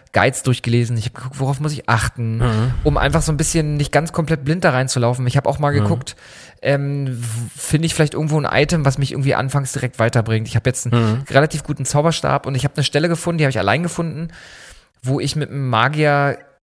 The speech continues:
Speaker 1: super schnell Runen, äh, farmen kann. Ich hab
Speaker 2: Ah,
Speaker 1: eine Stelle
Speaker 2: ja,
Speaker 1: gefunden.
Speaker 2: ist klar.
Speaker 1: Es
Speaker 2: Mhm.
Speaker 1: gibt, ähm, auch in Limgrave im Osten gibt's auch so Ruinen, da ist so eine riesengroße Giftpflanze drin.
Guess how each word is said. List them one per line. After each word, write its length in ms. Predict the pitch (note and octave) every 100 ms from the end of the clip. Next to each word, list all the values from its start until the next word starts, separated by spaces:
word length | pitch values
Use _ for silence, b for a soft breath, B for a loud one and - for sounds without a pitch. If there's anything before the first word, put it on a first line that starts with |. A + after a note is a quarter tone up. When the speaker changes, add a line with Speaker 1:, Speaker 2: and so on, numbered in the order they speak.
| _ -
Speaker 1:
super 540 | A#2+ A2+ C#3 E3 D#3
schnell 240 | - C#3 C3
Runen, 560 | A#2+ C#3+ C3+ A2 G#2+
äh, 160 | - A2
farmen 400 | - G#2+ G#2 G#2
kann. 160 | G#2
Ich 80 | G2+
hab 80 | G2+
Speaker 2:
Ah, 40 |
Speaker 1:
eine 140 | B2+ D#3+
Stelle 220 | - F3+
Speaker 2:
ja, 40 | F#3
Speaker 1:
gefunden. 180 | G#3 A3
Speaker 2:
ist 80 |
klar. 140 | - F#2+ - B B B
Speaker 1:
Es 100 | -
Speaker 2:
Mhm. 40 | A2
Speaker 1:
gibt, 260 | C3+ - -
ähm, 280 | D3+ D#3 - _ _ - F#2+ F#2+ -
auch 140 | D3+
in 60 | E3+
Limgrave 420 | F3+ G#3+ G#3 G#3
im 100 | A#2
Osten 440 | - G3 - C4 G3+
gibt's 260 | - -
auch 160 | - F3+
so 140 | -
Ruinen, 360 | D3 - F3+ G3+
da 100 | D#3+
ist 140 | D3
so 60 | D#3+
eine 120 | C#3+
riesengroße 420 | D3 G3 E3 E3+ D#3
Giftpflanze 600 | F#3 - - G#2+ G2 F2+
drin. 320 | - F#2 F2